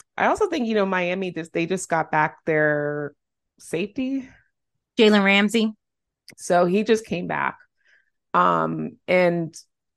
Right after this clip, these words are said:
Speaker 1: so I think there's, there's a lot of things happening at the same time, but, um, I also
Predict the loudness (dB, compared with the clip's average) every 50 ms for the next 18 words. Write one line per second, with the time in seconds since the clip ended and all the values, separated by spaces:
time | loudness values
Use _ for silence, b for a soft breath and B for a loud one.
0 | _ _ _ _ _ _ _ _ _ -12 -2 4 4 4 4 4 2 2 2 2
1 | 0 0 2 2 2 2 2 -2 -8 -6 -4 -4 -4 0 0 0 0 0 -2 -4
2 | -6 -4 -4 -4 -6 -6 -4 -4 -4 -4 -4 -4 -6 -4 -4 -6 -6 -8 -10 -8
3 | -8 -8 -8 -8 -8 -8 -6 -4 -4 -4 -4 -4 -2 0 0 2 2 0 -2 -4
4 | _ _ -6 -4 -4 -4 -4 -6 -8 -10 -10 -12 -12 -4 -2 -2 0 0 2 0
5 | 0 0 2 0